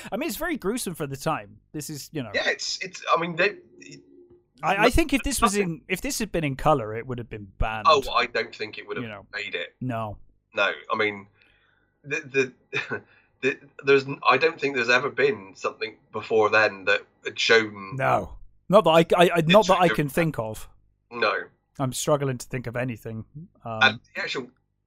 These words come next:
Speaker 2: what, um, basically the meat was, <laughs> it's like barbecued meat and chocolate sauce to, for the blood is like, oh,
Speaker 1: Yeah.
Speaker 2: that,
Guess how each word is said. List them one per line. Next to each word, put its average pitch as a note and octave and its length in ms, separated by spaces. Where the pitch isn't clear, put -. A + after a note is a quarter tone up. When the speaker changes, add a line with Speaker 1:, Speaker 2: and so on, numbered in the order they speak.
Speaker 2:
what, D#3+ 260
um, A#2+ 300
basically D#3+ 400
the A2+ 140
meat B2 260
was, G#2+ 180
<laughs> - 180
it's - 100
like - 140
barbecued G3 400
meat C#3+ 220
and C3 460
chocolate C#3 400
sauce C3 340
to, B2 120
for B2+ 120
the A#2+ 100
blood A#2 300
is A2 80
like, A#2 180
oh, G#2 540
Speaker 1:
Yeah. C3 360
Speaker 2:
that, - 180